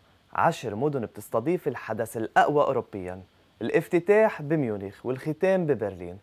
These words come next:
أبرز المرشحين كالعادة بالسنوات الأخيرة فرنسا، إنجلترا، وخلينا نقول ألمانيا وإيطاليا،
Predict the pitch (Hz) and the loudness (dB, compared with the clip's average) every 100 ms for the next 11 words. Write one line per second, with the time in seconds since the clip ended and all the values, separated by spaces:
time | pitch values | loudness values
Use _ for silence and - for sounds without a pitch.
0 | - 214 226 208 202 185 175 180 170 190 | 4 8 8 8 6 4 2 0 -2 -2
1 | 180 170 151 135 151 165 151 131 - 135 | -2 0 0 4 4 4 2 -4 -4 -2
2 | 135 143 147 135 135 143 110 95 113 135 | 0 -2 -2 -6 -4 -4 -4 -4 -2 -2
3 | 131 120 - 113 139 160 147 151 147 _ | -4 -8 -8 -2 0 0 2 0 0 _
4 | - 156 220 254 240 214 190 185 185 185 | -16 0 4 6 8 6 4 2 2 0
5 | - 151 160 151 151 147 135 - 127 101 | -2 0 2 2 2 2 0 -4 -6 -6
6 | 92 95 | -6 -6